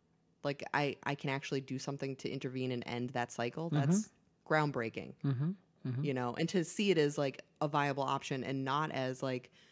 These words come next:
Speaker 1: you know, people wanna categorize it or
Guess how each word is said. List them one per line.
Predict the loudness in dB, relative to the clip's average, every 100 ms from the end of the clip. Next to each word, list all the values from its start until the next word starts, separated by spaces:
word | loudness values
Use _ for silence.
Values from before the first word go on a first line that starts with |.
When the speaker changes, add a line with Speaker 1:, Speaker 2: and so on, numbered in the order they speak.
| _ 0
Speaker 1:
you |
know, | 0
people | 0 -2
wanna | 0 -2
categorize | -2 0 0 0 0 0
it | -2 -4 -8 _ _ _ _ _ _
or | -2 0 2 2 -2